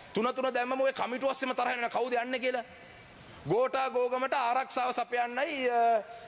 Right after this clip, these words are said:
ගෝටා ගෝගමට අවශ්‍ය ෆැසිලිටීස් සපයන්න කමිටුවක් පත් කරලා තියෙනවලු. ඇයි ඔබතුමා හිතුවද මේ ගෝටා ගෝගම ඉන්න කට්ටිය මැරෙන කල් ඔතන ඉන්න ආවේ කියලා? කමිටුවක් ඕනේ නෑ. ගෝඨාභය රාජපක්ෂ මහත්තයාට ගෙදර යන්න කියලා ඇවිල්ලා ඉන්නේ. ඉතින් ඔබතුමාට කමිටු පත් කරන්න නැතුව ගෝඨාභය රාජපක්ෂ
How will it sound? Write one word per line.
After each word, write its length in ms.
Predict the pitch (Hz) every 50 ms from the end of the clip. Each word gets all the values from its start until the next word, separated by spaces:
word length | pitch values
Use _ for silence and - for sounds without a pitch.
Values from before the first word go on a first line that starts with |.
| -
ගෝටා 360 | 160 208 240 247 247 269 262 254
ගෝගමට 400 | 240 247 247 247 247 254 254 254
අවශ්‍ය 320 | 240 233 240 240 - 254
ෆැසිලිටීස් 460 | - 208 190 - 233 233 226 254 240
සපයන්න 300 | - 226 202 240 254 262 -
කමිටුවක් 340 | - 226 240 202 254 240 240
පත් 140 | - 196 - -
කරලා 180 | 175 165 151
තියෙනවලු. 280 | 135 143 127 107 104 90 - - - - - - - -
ඇයි 140 | - 233 277
ඔබතුමා 440 | 220 202 226 220 247 254 247 247 247
හිතුවද 340 | 233 202 - 240 247 254 254
මේ 140 | 262 254 233
ගෝටා 340 | 190 196 214 202 226 226 233
ගෝගම 320 | 220 226 226 226 233 226
ඉන්න 200 | 226 214 214 220 226
කට්ටිය 320 | 214 214 214 - - 233
මැරෙන 280 | 220 196 170 196 214 226
කල් 140 | 233 240 240
ඔතන 160 | 240 - 247
ඉන්න 140 | 247 240 254
ආවේ 200 | 240 262 302 370
කියලා? 280 | 370 392 311 147 117 - - - - - - - - - - - - - -
කමිටුවක් 560 | - 185 208 240 285 285 247 311 311 294 - -
ඕනේ 200 | 320 330 330 320
නෑ. 360 | 330 370 370 370 330 208 135 - - - - - - - -
ගෝඨාභය 500 | 170 220 247 214 220 277 277 277 277 277
රාජපක්ෂ 480 | 262 247 254 254 254 247 277 226 - 269 254
මහත්තයාට 340 | 254 254 254 294 330 320
ගෙදර 220 | 277 269 277 302 320 320
යන්න 140 | 330 339 339
කියලා 160 | 339 339 320
ඇවිල්ලා 200 | 359 370 - 370
ඉන්නේ. 240 | 339 302 233 170 123 - - - - - -
ඉතින් 120 | 180 220 202
ඔබතුමාට 440 | 180 190 214 233 240 254 254 247 -
කමිටු 320 | - 156 160 180 190 214
පත් 240 | 208 208 214 208 -
කරන්න 200 | 226 214 214 208
නැතුව 260 | 208 208 208 202 175 175 214 254 - - - - - - 113
ගෝඨාභය 480 | 143 180 - 220 240 233 240 233 240 233
රාජපක්ෂ 480 | 226 214 220 220 226 220 220 196 -